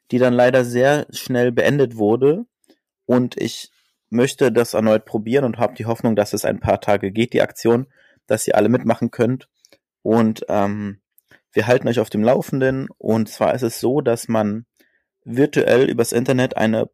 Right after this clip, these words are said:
Postkarte erstellen kann. Also die Teilnahme ist ganz leicht. Sie wählen eins von vielen schönen Motiven und einen passenden Text aus.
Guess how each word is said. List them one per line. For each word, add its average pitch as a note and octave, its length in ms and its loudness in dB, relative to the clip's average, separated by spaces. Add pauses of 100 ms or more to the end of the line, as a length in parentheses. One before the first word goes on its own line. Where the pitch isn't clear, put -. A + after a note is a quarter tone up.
(120)
Postkarte - 460 -4
erstellen F#2+ 420 -2
kann. F#2+ 240 -8
Also G2 380 -4 (760)
die A#2+ 80 -2
Teilnahme A#2 460 2
ist G#2+ 100 -4
ganz G2+ 240 -2
leicht. D#3+ 420 0
Sie A#2 220 -4
wählen A#2+ 220 2
eins A2 240 2
von A2+ 140 -2
vielen A2 280 -2
schönen G#2 220 0
Motiven D3+ 420 -6
und B2 100 -4
einen G#2+ 160 -4
passenden G#2+ 320 -4
Text - 320 -8
aus. F2 300 -2